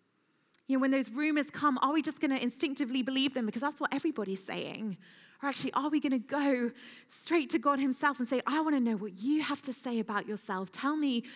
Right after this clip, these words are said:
who you are. I wanna get into your word. I wanna understand. Help me to understand your, your scriptures, your word, so that the next time those rumors come around, you're in a place where you can honestly say, 'You know, I know that I don't know everything about God, not by a long shot,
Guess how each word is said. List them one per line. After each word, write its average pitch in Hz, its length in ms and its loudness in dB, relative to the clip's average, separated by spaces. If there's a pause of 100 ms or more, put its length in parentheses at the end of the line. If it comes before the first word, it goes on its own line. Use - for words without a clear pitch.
(160)
who 269 80 0
you 277 360 2
are. 240 240 4
I 269 60 4
wanna 277 200 4
get 294 280 -2
into 277 280 0
your 269 180 2
word. 226 340 2
I 269 60 -2
wanna 302 180 2
understand. 240 540 -2
Help 277 320 -2
me 208 240 -2 (300)
to - 140 2
understand 277 640 2
your, 254 140 2 (240)
your 254 140 0
scriptures, - 560 -4
your 269 100 0
word, 269 320 2
so 254 140 2
that 220 160 -8
the 247 80 2
next 294 320 2
time 269 360 4 (200)
those 269 200 0
rumors 294 440 0
come 262 200 2
around, 285 460 4
you're 277 80 -2
in 269 60 2
a 262 60 2
place 294 360 2
where 285 80 2
you 262 80 2
can 277 180 2
honestly 285 360 0
say, 269 180 -2
'You 254 160 4
know, 285 280 2 (500)
I 349 140 2
know 294 300 4
that 240 140 0
I 226 120 4
don't 214 220 -2
know 214 220 -2
everything 226 400 0
about - 320 0
God, 175 320 0
not 294 180 0
by 226 200 -2
a 190 40 -4
long 202 300 0
shot, - 400 -6